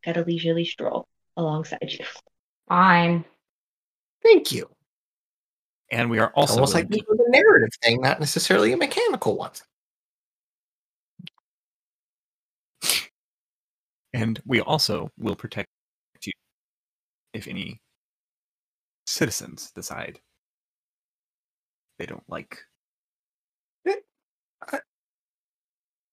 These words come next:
Speaker 2: How do the, how does the general population and normal people react to this collective?
Speaker 3: Are you asking in-game or out-of-game?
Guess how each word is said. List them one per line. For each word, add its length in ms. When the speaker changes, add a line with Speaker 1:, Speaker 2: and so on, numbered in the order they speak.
Speaker 2:
How 140
do 380
the, 60
how 260
does 220
the 120
general 960
population 1080
and 180
normal 420
people 400
react 480
to 500
this 380
collective? 640
Speaker 3:
Are 60
you 100
asking 280
in-game 320
or 60
out-of-game? 360